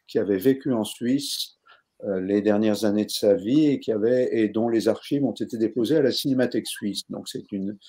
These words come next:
sorte de trésor qui n'avait pas été exploré jusque-là, qui était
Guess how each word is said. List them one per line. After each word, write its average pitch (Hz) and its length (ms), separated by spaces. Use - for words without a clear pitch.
sorte - 320
de 92 280
trésor 123 720
qui - 160
n'avait 107 260
pas 131 200
été 110 460
exploré 110 480
jusque-là, 110 640
qui 156 140
était 104 480